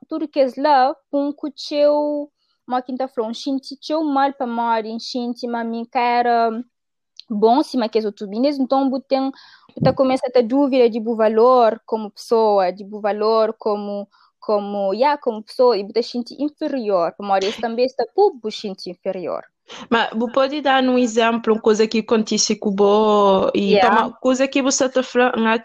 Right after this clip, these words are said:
Speaker 2: que é interessante para mim, de, a mim também tá trabalhando numa escola que se fala École de Commerce.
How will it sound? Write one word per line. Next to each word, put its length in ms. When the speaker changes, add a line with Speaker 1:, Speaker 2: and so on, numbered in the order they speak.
Speaker 2:
que 60
é 140
interessante 680
para 100
mim, 320
de, 300
a 140
mim 100
também 300
tá 140
trabalhando 560
numa 300
escola 580
que 120
se 200
fala 280
École 340
de 100
Commerce. 580